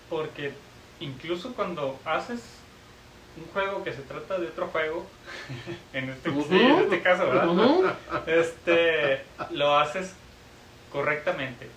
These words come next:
Speaker 1: a la época donde te, te estás, o sea, no mames,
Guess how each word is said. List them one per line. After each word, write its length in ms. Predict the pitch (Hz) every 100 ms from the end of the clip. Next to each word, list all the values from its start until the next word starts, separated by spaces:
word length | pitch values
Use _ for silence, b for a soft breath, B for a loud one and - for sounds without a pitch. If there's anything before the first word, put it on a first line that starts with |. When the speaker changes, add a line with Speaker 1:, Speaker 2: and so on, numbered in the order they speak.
| -
Speaker 1:
a 100 | 135
la 220 | 135 135
época 340 | 156 - 262 247
donde 280 | 202 175 175
te, 200 | 135 131 - -
te 520 | 139 127 120 120 120 135
estás, 380 | - 123 175
o 80 | 170
sea, 280 | - 156 135 - - -
no 140 | 143 143
mames, 320 | 151 135 117